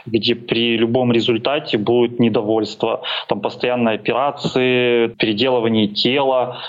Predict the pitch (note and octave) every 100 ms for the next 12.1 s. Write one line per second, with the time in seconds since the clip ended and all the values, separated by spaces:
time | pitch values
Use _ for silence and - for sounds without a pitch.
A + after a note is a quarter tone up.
0 | - C3+ A2+ D#3 - E3 D#3+ D#3+ D#3+ -
1 | D#3+ - A#3+ D4+ G#3 B2+ A#2 - B2 B2
2 | C3+ - B2 B2+ B2+ B2+ C#3 F3+ D3 A#2+
3 | A2+ A2 - B2 A#2+ - A#2+ B2+ B2 -
4 | C3+ D#3 - - A#2+ A2+ B2+ B2 A#2+ G#2
5 | A#2+ A2+ G#2 - - - - - - B2+
6 | B3 A#2+ A#2+ - B2 - - C3 C3 B2+
7 | D3 C#3+ C3+ - B2+ B2 A#2+ B2 C3+ B2
8 | B2+ - - E3 F3 D3 - C3 C3 C3+
9 | D3 C#3+ - C3 C3+ A2+ A#2 G3 A#3 D#3
10 | C3 A2 A2 A2 G#2 - - A#2+ A2+ A2+
11 | - D#3+ E3 D3 C#3 - C3+ B2 G2+ A2